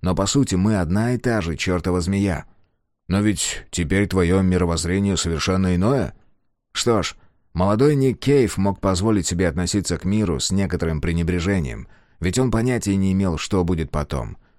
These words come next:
Теперь я вижу, что это высокомерие или презрение было своего рода пижонством или бравадой,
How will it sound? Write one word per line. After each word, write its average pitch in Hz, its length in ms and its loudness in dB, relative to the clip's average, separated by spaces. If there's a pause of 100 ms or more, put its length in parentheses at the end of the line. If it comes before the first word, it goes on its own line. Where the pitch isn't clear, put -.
(160)
Теперь 104 280 0
я 98 160 2
вижу, 101 320 2
что - 160 -4
это 82 180 -2
высокомерие 87 840 0
или 64 140 -6
презрение 87 680 0
было 78 240 -2
своего 82 400 0
рода 87 240 0
пижонством 87 720 -2
или 69 120 -4
бравадой, 80 680 -2